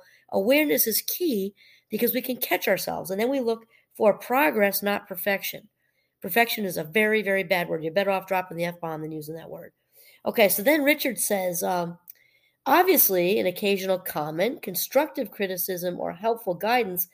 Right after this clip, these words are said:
isn't cause for alarm. I have to say, however, that in the course of working with hundreds of couples over the years, I've met very few people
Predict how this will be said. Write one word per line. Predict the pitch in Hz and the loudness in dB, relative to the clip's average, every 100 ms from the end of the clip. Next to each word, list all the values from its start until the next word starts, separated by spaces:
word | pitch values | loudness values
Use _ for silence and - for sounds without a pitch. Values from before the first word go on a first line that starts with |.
| _ _ _ | _ _ _
isn't | 208 196 196 - | 0 0 -2 -4
cause | 160 156 156 | -2 -2 -2
for | - | -2
alarm. | 170 202 269 170 156 156 _ _ _ _ | -2 0 -2 -4 -8 -16 _ _ _ _
I | - | 0
have | 208 202 | 4 4
to | 196 | 2
say, | - 320 339 | 2 2 4
however, | 220 196 185 190 | 4 4 4 2
that | 185 | 2
in | 175 | 0
the | |
course | 175 - 233 226 | -2 0 0 0
of | 175 | -2
working | 208 208 185 | -4 -2 -2
with | 170 170 _ _ | -2 -4 _ _
hundreds | _ 285 302 277 214 | _ 4 4 0 -6
of | 202 | -4
couples | 220 196 196 | -2 -2 -2
over | 185 175 | -2 -4
the | 175 | -4
years, | 196 240 185 175 - _ _ - | -2 0 0 -2 -6 _ _ -4
I've | 196 | 2
met | 196 185 | 2 4
very | 254 311 | 4 4
few | - 247 | 2 -6
people | - 262 247 175 165 170 | -4 -4 -2 -4 -4 -8